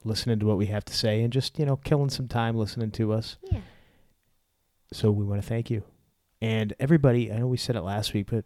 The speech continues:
Speaker 1: again, Happy New Year. May twenty twenty bring everybody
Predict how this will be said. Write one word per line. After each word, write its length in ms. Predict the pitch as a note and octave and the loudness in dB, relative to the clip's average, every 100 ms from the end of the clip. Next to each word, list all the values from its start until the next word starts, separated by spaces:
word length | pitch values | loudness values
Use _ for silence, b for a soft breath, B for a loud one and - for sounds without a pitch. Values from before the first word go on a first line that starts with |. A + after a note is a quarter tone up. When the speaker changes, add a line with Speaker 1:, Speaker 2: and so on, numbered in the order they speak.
| - | -4
Speaker 1:
again, 320 | C3 C3+ G#2 | -2 -2 -2
Happy 360 | - A#2+ A#2+ C#3 | -4 -4 2 4
New 140 | A#2 | 6
Year. 320 | A#2 A#2 A#2+ | 6 4 2
May 180 | A#2+ G#2 | 0 -2
twenty 360 | - - A#2+ A#2 | -4 -2 -2 -2
twenty 460 | - B2 A#2 A2 | -2 0 0 -2
bring 480 | B2 A#2 B2 A#2+ A#2+ - | -2 4 6 4 0 2
everybody 760 | C#3 C#3 B2+ A#2+ A#2 A2+ | 6 8 8 6 4 0